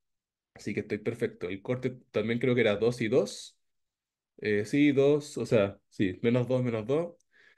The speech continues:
Y bueno, la carga de compresión subió un poquito por el tema de que está tanto el equipo como el, eh, tanto el equipo como el, ¿cómo se llama?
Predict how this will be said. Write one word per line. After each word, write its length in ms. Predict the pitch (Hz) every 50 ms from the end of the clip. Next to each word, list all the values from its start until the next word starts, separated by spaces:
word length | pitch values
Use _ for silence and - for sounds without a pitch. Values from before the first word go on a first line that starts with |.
| _ _ _ _ _ _
Y 480 | - - 113 113 113 113 110 110 110 113
bueno, 380 | 117 107 101 98 95 95 92
la 200 | - 101 98 95
carga 440 | 107 110 113 113 117 117 113 107 110
de 200 | - - - 117
compresión 460 | 113 110 104 - 104 104 - 135 135
subió 240 | 131 131 123 120 131
un 100 | 127 123
poquito 380 | 131 131 120 131 135 139 147 127
por 120 | 123 117
el 120 | 113 107
tema 240 | - 117 110 113 113
de 120 | 107 104 101
que 60 | 101
está 440 | - - - 110 107 107 104 - - _ _ _ _ _ _ _ _ _ _ _ _ -
tanto 240 | 101 101 104 - 107
el 60 | 101
equipo 380 | 101 101 123 123 127 131 127
como 480 | 127 127 117 120 123 123 127 127 127 -
el, 760 | - 104 107 113 113 110 110 110 110 110 110 107 110 110 110 - _ _ _ _ _ _ _ _ _ _ _ _ _ _ -
eh, 140 | 104 101 98
tanto 200 | 113 110 113 117
el 60 | 113
equipo 300 | 104 110 120 117 123 113
como 180 | 117 107 104
el, 80 | 101 101
¿cómo 140 | - 117 120
se 120 | 120 139 143
llama? 200 | 160 208 -